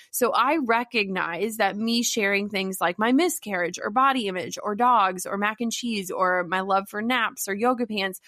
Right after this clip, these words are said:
that's not gonna connect with everyone. Not every single facet of my brand connects with every single person,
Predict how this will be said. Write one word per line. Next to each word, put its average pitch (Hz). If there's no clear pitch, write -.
that's 277
not 370
gonna 339
connect 208
with 196
everyone. 214
Not 202
every 208
single 196
facet 180
of 196
my 185
brand 180
connects 175
with 180
every 185
single 185
person, 254